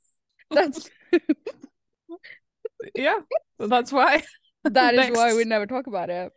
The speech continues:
Speaker 2: Next feedback from last week's <laughs> episode.
Speaker 1: Okay,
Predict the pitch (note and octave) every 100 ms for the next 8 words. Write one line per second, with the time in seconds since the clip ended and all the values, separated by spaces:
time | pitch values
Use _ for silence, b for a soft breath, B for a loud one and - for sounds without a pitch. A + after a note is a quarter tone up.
0 | _ G3+ G#3 - G3 F#3+ F#3+ G3 - _
1 | G3+ F#3+ F#3 A#3 - - - - C#4+ D4+
2 | - D4 D4 _ _ b A#3+ A#3 A3+ G#3+
3 | A#3+